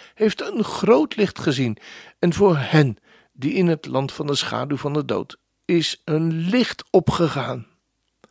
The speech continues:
En van toen af begon Jezus te prediken en te zeggen: "Bekeer je,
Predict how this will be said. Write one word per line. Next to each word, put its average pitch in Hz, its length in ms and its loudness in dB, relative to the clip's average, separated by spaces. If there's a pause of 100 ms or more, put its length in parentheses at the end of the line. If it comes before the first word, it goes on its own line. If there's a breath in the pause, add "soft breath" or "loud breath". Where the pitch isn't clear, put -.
(1400 soft breath)
En 90 120 -10
van 90 140 -12
toen 202 220 -2
af 170 220 -4
begon 143 300 -6
Jezus 123 420 -6
te 113 80 -10
prediken 101 500 -14
en 147 80 -10
te 165 140 -4
zeggen: 143 280 -8
"Bekeer 165 520 -4
je, 135 200 0